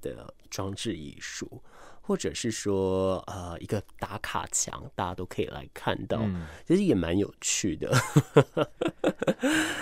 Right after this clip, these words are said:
Speaker 1: 对，那但是如果说大家有到现场去的话，可以去多加发现一下哦，
Speaker 2: 嗯。
Speaker 1: 因为的确大视野，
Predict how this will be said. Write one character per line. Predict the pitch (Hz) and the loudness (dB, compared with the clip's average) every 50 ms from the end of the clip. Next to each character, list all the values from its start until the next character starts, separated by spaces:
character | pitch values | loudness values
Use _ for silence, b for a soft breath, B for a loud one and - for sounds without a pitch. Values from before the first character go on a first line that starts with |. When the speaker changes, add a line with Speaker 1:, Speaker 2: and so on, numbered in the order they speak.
| 285 269 B - | -6 -6 B 6
Speaker 1:
对， | 196 156 123 110 113 135 | 8 10 10 10 10 10
那 | 190 226 240 226 208 - | 10 8 6 4 2 2
但 | - 220 220 208 | 4 4 4 6
是 | 202 214 | 6 4
如 | 202 185 165 170 147 135 | 4 4 6 6 6 6
果 | 147 156 143 101 | 8 8 6 6
说 | 90 - - - 110 107 107 | 6 2 2 6 8 8 8
大 | - 117 | 6 4
家 | 104 - 101 104 95 | 0 2 2 2 2
有 | 98 87 | 2 0
到 | - - 110 110 | 2 4 4 6
现 | 104 - - 143 117 | 6 6 6 4 4
场 | 98 - - 82 78 | 2 0 -4 -8 -8
去 | - - 107 | -4 0 0
的 | 95 85 | 0 0
话， | 80 - 98 95 85 - 87 | 0 0 0 0 0 -2 -4
可 | - 95 | -4 -4
以 | 87 85 | -4 -2
去 | 95 92 90 | 0 -2 -2
多 | 82 - 90 82 82 | 2 2 2 2 2
加 | - 85 85 90 | 0 -2 -2 -2
发 | 110 - - - 98 98 98 | -2 -4 -2 -2 0 0 0
现 | - - - - 95 82 - - | -2 -2 2 2 2 2 0 -2
一 | 98 | -2
下 | 104 120 120 113 107 104 92 92 | -2 -2 0 2 2 0 0 2
哦， | 90 90 87 | 0 0 0
Speaker 2:
嗯。 | 87 | 2
Speaker 1:
因 | 110 135 | 2 4
为 | 147 156 | 4 2
的 | 147 - 107 | 2 0 0
确 | 98 - - 131 117 | 0 2 2 0 2
大 | - 131 123 117 | 4 4 2 2
视 | 107 - - 127 110 | 2 0 0 0 2
野， | 92 80 80 78 80 | 2 2 2 2 2